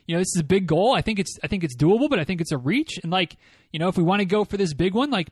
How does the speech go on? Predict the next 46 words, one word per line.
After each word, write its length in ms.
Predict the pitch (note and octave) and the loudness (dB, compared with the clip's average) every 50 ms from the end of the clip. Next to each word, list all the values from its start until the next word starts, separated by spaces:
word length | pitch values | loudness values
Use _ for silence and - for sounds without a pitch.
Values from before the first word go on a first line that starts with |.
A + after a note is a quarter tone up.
| - - | -14 -14
may-, 320 | D3 C3 C#3+ E3 F#3 - - | -8 -6 -4 -4 -6 -4 -4
it 200 | D#3+ F#3+ - _ _ | -6 -6 -6 _ _
might 300 | C#3+ C3+ D3+ G3+ A3+ - _ _ _ _ _ _ | -16 -10 -8 -8 -8 -10 _ _ _ _ _ _
blow 320 | D3 B2 D#3+ F#3 A3 F#3 E3+ | -4 -2 0 2 2 2 2
up, 300 | B3 C#4+ B3 - - - - _ _ _ _ _ _ _ - | 2 2 0 -2 -6 -14 -18 _ _ _ _ _ _ _ -6
but, 180 | - F#3+ F#3+ F#3+ | -6 -4 0 2
like, 380 | F#3 F3+ E3+ D3+ - - - - _ _ _ _ _ _ _ _ - | 2 2 2 0 -4 -10 -18 -20 _ _ _ _ _ _ _ _ -14
it 120 | D3+ C#3+ | -14 -12
might 200 | C3+ D3 E3 D#3+ | -12 -14 -12 -8
not, 280 | D#3 B3+ D4 D#4+ - - _ - | -8 -8 -8 -10 -14 -18 _ -16
and 80 | D3 | -16
it 80 | D3+ D3+ | -8 -4
might 220 | D3 G3 F3+ E3+ | -4 -4 -4 -2
go 100 | E3+ F#3+ | -2 -2
great. 360 | F3 C3+ D3 A#3 D4 D4 G3+ - | 0 0 0 0 0 -2 -4 -8
And 100 | - D#3+ | -12 -4
so 120 | - F#3 F3+ | -2 0 0
we 80 | F3+ | 2
go 180 | D3 G3 B3 D4 | 2 2 0 0
for 240 | - - F#3+ F#3 G3 | 0 0 0 0 0
it. 80 | - | -2
And 80 | F3+ F3 | -6 -6
so 80 | - | -4
then, 240 | A#3+ B3+ B3+ A#3+ G#3+ - _ _ _ _ _ | -2 -2 -2 -2 -4 -10 _ _ _ _ _
you 80 | - A#3+ | -2 0
know, 100 | G3+ G#3 | 0 2
in 120 | G#3+ A3+ | 2 2
the, 140 | A#3 A3 A#3 | 2 2 2
in 120 | B3+ C4 | 2 2
the 180 | B3 A#3 G3+ - | 2 2 2 2
after, 440 | F#3+ G3 F#3+ - - G3 F3+ G3+ - | 2 0 0 2 0 0 0 -2 -4
in 180 | - G3 G3+ | -4 -4 -4
the 120 | G3+ - - | -4 -2 0
after 240 | F3+ F#3 F3 - F3+ | 0 0 0 0 0
reports 460 | E3+ D#3+ - - E3 F3 G#3+ - - | 0 0 0 0 0 2 2 0 0
and 100 | F#3+ E3+ | -4 -4
in 120 | E3 E3+ | -4 -4
the, 260 | E3 E3 D#3+ D#3+ D#3+ E3 | -2 -2 -2 -2 -4 -4
the, 360 | D#3+ E3 D#3 D3+ D3+ D3 - - _ _ _ - | -4 -2 0 0 -2 -2 -6 -10 _ _ _ -6
the 100 | - E3 | -6 -4
debrief, 540 | C3+ F3 G#3 G3+ D3 C#3+ D#3 G3 C4 C4+ - | 0 2 2 4 4 4 4 4 4 2 0
it's 140 | G3+ - - | -2 -2 -2
like, 160 | G3 G#3 - | -2 -2 0
all 80 | B3 A3 | -2 0
right, 180 | G3+ G#3+ G3+ | 0 -2 -2
well, 240 | F#3+ F#3 F#3+ F3+ | -2 -2 -4 -4